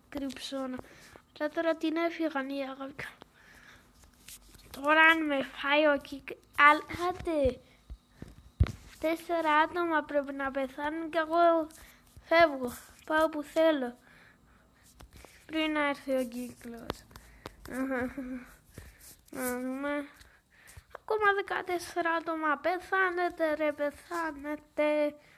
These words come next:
Πρέπει να, δεκατρία, πρέπει να σας σκοτώσω εγώ. Αχ. Χόρεψε, γατούλα μου. Έλα, πήδα.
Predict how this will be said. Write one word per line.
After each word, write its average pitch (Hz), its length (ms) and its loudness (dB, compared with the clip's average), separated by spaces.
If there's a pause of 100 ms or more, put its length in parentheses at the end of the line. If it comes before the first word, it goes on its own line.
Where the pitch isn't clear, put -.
(160)
Πρέπει 285 200 -4
να, 294 340 -4
δεκατρία, 285 720 -4
πρέπει 247 160 -8
να 285 60 -2
σας 285 180 -6
σκοτώσω 285 560 -8
εγώ. 277 520 -2 (4000)
Αχ. 277 160 -10 (1400)
Χόρεψε, 269 800 -4
γατούλα 269 640 -4
μου. 254 280 -8 (1300)
Έλα, 254 280 -6
πήδα. 254 500 -8